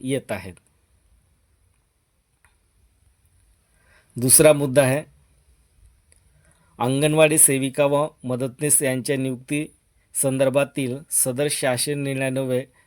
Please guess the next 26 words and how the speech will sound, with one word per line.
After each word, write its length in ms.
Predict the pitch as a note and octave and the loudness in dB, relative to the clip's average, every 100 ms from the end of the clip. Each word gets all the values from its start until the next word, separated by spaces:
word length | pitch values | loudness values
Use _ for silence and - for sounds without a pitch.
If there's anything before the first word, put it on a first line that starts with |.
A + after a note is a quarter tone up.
| - | -6
करण्यात 360 | B2+ C3 C#3 B2+ | -4 -2 -2 -2
आलेल्या 420 | B2+ C3 C3 C3 | -2 -2 -2 0
सुधारित 460 | - A#2+ B2 B2+ C#3+ | -2 -2 -4 -4 -8
व्य-, 320 | D3+ C3 - B2 | -10 -10 -8 -6
सुधारणा 600 | - B2 C3 B2+ C#3+ D3+ - | -4 -2 -2 -2 -2 -4 -6
व्यतिरिक्त 600 | C3 C3 - C#3+ C#3 - B2 B2+ _ _ _ | -6 -6 -4 -6 -8 -6 -6 -6 _ _ _
उर्वरित 380 | C3+ C3+ D3+ - | -6 -2 -2 -4
अटी 460 | C#3 B2 D3 D#3 - _ _ | -6 -4 -6 -6 -10 _ _
शर्ती 440 | - C3+ A#2 C#3+ D3 | -6 -4 -4 -8 -6
ह्या 240 | D3 D#3 - | -2 -2 -2
संदर्भात 480 | - C#3 C3+ C3 C3+ | -4 -2 -2 -2 -2
दिन 220 | B2 D3 C#3 | -4 -8 -6
क्रमांक 420 | C3 B2 A#2+ C#3+ - | -4 -4 -8 -12 -10
एक 240 | D3 C3 C3+ | -8 -8 -8
येथील 360 | B2 B2 A#2+ - _ _ _ | -8 -8 -10 -12 _ _ _
दिनांक 480 | A2+ C3+ D3 D3+ C3+ C3 - _ _ _ _ _ _ A2 | -8 -4 -4 -4 -4 -4 -6 _ _ _ _ _ _ -12
दोन 440 | A#2+ C#3+ D#3 D#3+ - - | -6 -2 -2 -4 -10 -10
दोन 260 | C3+ C#3+ | -6 -6
दोन 160 | C3+ C3+ | -6 -6
हजार 260 | C3 C3+ A#2+ | -2 -2 -2
तेवीस 500 | C3+ B2+ D3 - C3+ | -6 -6 -2 -2 -2
व, 180 | B2+ C#3+ _ _ _ _ | -4 -6 _ _ _ _
अ, 260 | A#2 B2 B2+ B2+ D3 | -6 -2 -2 -4 -6
तदनुषंगाने 1120 | C#3 - C#3 C#3 - D3 C#3+ C#3+ D3 C3 - C#3 | -6 -8 -8 -4 -4 -4 -4 -4 -4 -6 -8 -8
वेळोवेळी 500 | C3 C3 C3+ C#3 C#3 | -6 -4 -4 -4 -4
निर्गमित 520 | C3+ A#2+ C3 C3+ | -6 -6 -6 -6